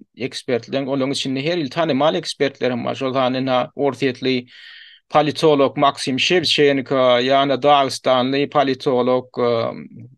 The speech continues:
Ruslan Kurbanow ýaly ady belli nimelerem bar.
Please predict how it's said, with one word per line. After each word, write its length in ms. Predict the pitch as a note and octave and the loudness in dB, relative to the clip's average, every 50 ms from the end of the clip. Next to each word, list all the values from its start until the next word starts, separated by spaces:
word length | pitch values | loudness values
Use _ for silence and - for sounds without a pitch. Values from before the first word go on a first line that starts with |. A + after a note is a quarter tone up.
| _ _ - | _ _ -8
Ruslan 480 | A#2 C#3+ C#3+ - - D3 C#3 C3+ B2+ | -4 -4 -4 -2 0 0 2 2 0
Kurbanow 560 | A#2+ - E3 D#3 C3+ C#3 D#3 E3 E3 D#3 - | 0 -2 -2 0 2 4 4 4 4 0 -2
ýaly 380 | - D3 C#3+ B2+ B2 B2 C3 - | -2 0 2 4 4 2 0 -2
ady 360 | - C#3+ C#3+ C#3 B2 B2+ D3 D#3+ | 0 2 2 2 0 0 -2 -2
belli 320 | F#3+ F3 D3 B2 A#2+ A#2+ A2+ - _ _ _ _ | -2 0 0 -2 -4 -4 -6 -8 _ _ _ _
nimelerem 580 | - C3 B2+ B2 B2 A2+ A2 G#2+ G#2+ A2 A#2 - | -8 -6 -4 -4 -4 -4 -6 -6 -8 -8 -10 -10
bar. 180 | - - - | -12 -12 -14